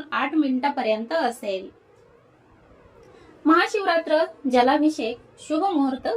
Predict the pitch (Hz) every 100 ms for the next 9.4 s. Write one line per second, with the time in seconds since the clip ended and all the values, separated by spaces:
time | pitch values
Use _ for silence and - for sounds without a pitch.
0 | 466 254 247 240 214 202 196 - - -
1 | - - - 294 427 440 381 339 330 311
2 | 330 330 269 311 233 233 262 269 277 285
3 | - 285 349 349 320 339 370 320 - 330
4 | 330 349 339 285 247 269 285 302 330 247
5 | - - - _ - 269 302 311 320 277
6 | 339 349 285 302 311 285 247 240 208 359
7 | 359 339 330 330 311 220 233 240 262 277
8 | 247 269 294 311 339 339 269 233 247 240
9 | 226 233 -